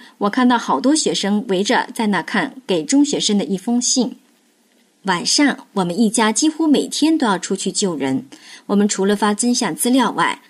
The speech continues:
还买了些蜡笔和喷漆，天天发完了就写的写，喷的喷。我拿喷漆在墙上喷，因为是手写，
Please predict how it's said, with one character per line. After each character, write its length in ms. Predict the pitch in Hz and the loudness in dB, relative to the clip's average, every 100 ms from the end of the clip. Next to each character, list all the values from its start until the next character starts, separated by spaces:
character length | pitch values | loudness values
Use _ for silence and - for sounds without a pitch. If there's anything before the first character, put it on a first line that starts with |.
| _ | _
还 140 | - 285 | 0 4
买 160 | 247 | 4
了 100 | 147 | 2
些 200 | 190 269 | 0 2
蜡 200 | 277 285 | 2 2
笔 220 | 208 143 | -2 -6
和 100 | - 170 | -8 -10
喷 260 | - 226 | -2 -2
漆， 340 | 226 - 226 233 _ _ _ _ _ | 0 -2 -2 -4 _ _ _ _ _
天 180 | - 311 | 0 2
天 240 | - 311 | 4 2
发 180 | 302 330 | 2 2
完 160 | 269 151 | 2 0
了 160 | 175 | -2
就 160 | - 262 | 0 2
写 300 | 247 - - | 2 0 0
的 100 | 202 | 0
写， 320 | - 175 - | 0 0 -2
喷 180 | - 277 | 2 4
的 80 | 262 | 4
喷。 340 | - 226 220 233 _ _ _ _ | 0 -2 -2 -6 _ _ _ _
我 100 | - | -2
拿 160 | 202 302 | 2 2
喷 240 | 302 302 | 4 6
漆 260 | 294 - 269 | 6 6 2
在 160 | 254 196 | 2 -2
墙 300 | - 170 196 | -4 -4 -2
上 240 | 240 175 | -2 -2
喷， 360 | - 240 233 233 _ - | -2 -2 -2 -6 _ 2
因 120 | 262 | 4
为 120 | 247 | 4
是 160 | 254 269 | 4 2
手 240 | - 180 | 0 -2
写， 340 | 214 - 175 | -2 -2 -4